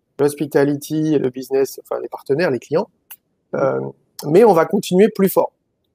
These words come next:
Je pense que l'expérience du covid nous a amené des choses, mais on est, enfin, vers le workplace, et souvent j'introduis le propos quand j'en, quand j'en parle en interne.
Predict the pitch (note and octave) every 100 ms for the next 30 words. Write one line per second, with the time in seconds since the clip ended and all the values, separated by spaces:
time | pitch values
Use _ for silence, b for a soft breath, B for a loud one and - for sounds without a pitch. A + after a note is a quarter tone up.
0 | _ _ F#3 G3+ F3+ F3+ - G3 G3 E3
1 | E3+ F3 E3+ F3 D3+ C#3+ C#3+ E3 D#3 -
2 | F3+ A3 _ _ _ _ _ _ - C#3
3 | D#3+ F3+ C3+ B2+ C3+ - _ _ _ -
4 | C3+ C3 C3 C#3 C#3+ - E3+ G3 G3 C3+
5 | A#2+ D3+ D#3 C#3 C3+ D3+ C#3 D3 D3 D3+
6 | D3 D#3+ C3+ B2+ B2 - - C3+ - C#3+
7 | C3 A#2 B2 - F3+